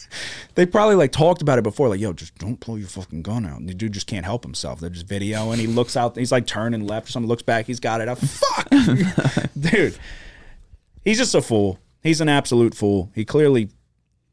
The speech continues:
I don't know. He kinda plays like a fool. Just fucking, eh, I'll dive at the rim. I mean, dude, it's just,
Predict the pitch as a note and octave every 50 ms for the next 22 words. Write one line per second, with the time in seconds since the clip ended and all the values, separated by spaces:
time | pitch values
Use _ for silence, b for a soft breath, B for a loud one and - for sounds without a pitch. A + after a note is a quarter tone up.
0 | _ _ _ _ _ _ _ _ _ - G#2 F#2+ E2 D2+ D2+ D#2+ E2 F2+ G#2+ A#2+
1 | - - G3 G#3+ G3+ - C4+ C#4+ E4+ D4 B3+ F#3+ B2 A#2 - - - A#2 G2 D#2+
2 | C#2 D#2 - _ _ _ _ _ _ _ _ _ - - - D#3 D3 - - E3+
3 | E3+ - E3 D3 C#3 C3 - - - A#3 B3+ C4 G3 - - _ _ _ _ _
4 | _ _ _ _ _ _ - C#3+ D#3 C#3 B2 C#3+ D#3 D#3+ D3+ D#3 D3+ C#3 A#2+ A2+
5 | A2+ A2+ A2 A2 A2 A2+ - _ _ _ _ G2 F#2 - - B2+ B2 B2+ C3 B2+
6 | C3 B2+ A#2 G#2+ G#2 G2+ - A#2+ G#2+ - -